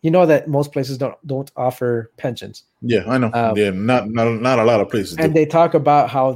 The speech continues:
Speaker 1: that, uh, uh, I guess I'm setting it up for you. They talk about how that happened in, in America and how the retirement system went from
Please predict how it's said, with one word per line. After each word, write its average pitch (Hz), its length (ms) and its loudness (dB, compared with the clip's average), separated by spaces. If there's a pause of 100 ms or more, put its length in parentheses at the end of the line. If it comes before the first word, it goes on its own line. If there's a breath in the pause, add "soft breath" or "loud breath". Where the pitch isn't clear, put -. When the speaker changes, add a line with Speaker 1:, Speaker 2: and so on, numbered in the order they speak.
(100)
Speaker 1:
that, 139 460 -2 (1160)
uh, 127 100 -4
uh, 127 320 -12
I 135 140 -6
guess 143 200 -6
I'm 143 80 -6
setting 135 220 -4
it 123 80 -2
up 127 100 -2
for - 80 -8
you. 117 60 -4
They 123 80 -4
talk 147 200 -4
about 135 240 2
how 120 160 2
that 127 160 0
happened 120 420 -2
in, 117 180 -8
in 120 100 -10
America 120 420 -4
and 110 100 -6
how 117 240 -2
the 113 120 -4
retirement 120 460 -4
system 120 300 -8
went 120 160 -4
from 113 300 -6